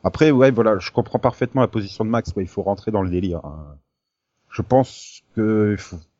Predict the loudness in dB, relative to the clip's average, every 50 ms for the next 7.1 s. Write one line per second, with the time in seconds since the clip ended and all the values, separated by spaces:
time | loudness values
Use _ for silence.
0 | _ _ -2 0 2 6 6 6 4 4 0 -4 -4 -2 -2 -2 -2 -2 -2 -4
1 | -4 -4 -2 -2 0 0 0 0 2 0 2 2 2 2 2 -2 0 0 0 0
2 | -2 -2 -4 -6 -6 -6 -6 -6 -6 -10 _ -4 -4 -2 -2 -4 -6 -8 -10 -8
3 | -8 -8 -6 -4 -2 2 2 2 2 0 -8 _ _ _ _ _ _ _ _ _
4 | _ -6 -6 -6 -6 -2 0 0 0 0 0 _ 0 0 0 0 -2 -6 _ _
5 | _ _ _ _ -12 -6 -4 -2 -2 0 -2 -2 -2 -2 -4 -4 -2 0 0 0
6 | 0 0 -2 0 2 2 2 2 2 0 0 -4 -6 -6 -8 -10 _ -8 -8 -8
7 | -10 -12